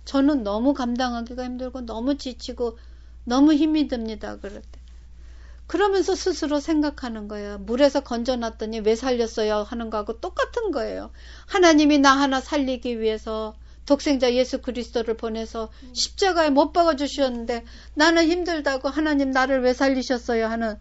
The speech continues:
Speaker 1: "나를 이 땅에서 지금 왜 살리세요?"를 하는 그러한 제가 얼마나 배은망덕한지 스스로 보면서 기가 막힌 거예요.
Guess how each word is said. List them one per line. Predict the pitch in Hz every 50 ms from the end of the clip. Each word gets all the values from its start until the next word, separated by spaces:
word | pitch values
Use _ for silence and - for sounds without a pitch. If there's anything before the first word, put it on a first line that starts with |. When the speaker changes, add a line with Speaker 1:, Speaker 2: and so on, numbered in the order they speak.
| - - - - - -
Speaker 1:
"나를 | 254 269 285 285 302
이 | 285 277 277 -
땅에서 | - 302 277 277 269 - 277 269
지금 | 269 - 285 277 285 262 220
왜 | 226 233 233
살리세요?"를 | - 294 311 302 285 285 262 - 262 247 247 240 240 240 233 233
하는 | 240 240 269 294 269 - - - - - - - - -
그러한 | - 320 330 302 339 330 302 330 330 302 285 254 - - - - - - - - -
제가 | - 294 311 277 311 302 254 180
얼마나 | - 233 254 294 339 381 403 392 381 359 359 359
배은망덕한지 | - 277 220 254 285 311 320 320 294 285 285 311 311 - 311 285 269 269 330 311 277 277 - - - - - - - - - - - - - - - - - - - - - - - - - -
스스로 | - - 539 539 - 494 440 415 466 392 285 - - - -
보면서 | - 320 330 349 381 370 311 349
기가 | - - 330 294 330 320
막힌 | 294 262 240 240 - - 277 254 240 220
거예요. | - 196 190 190 185 190 - 202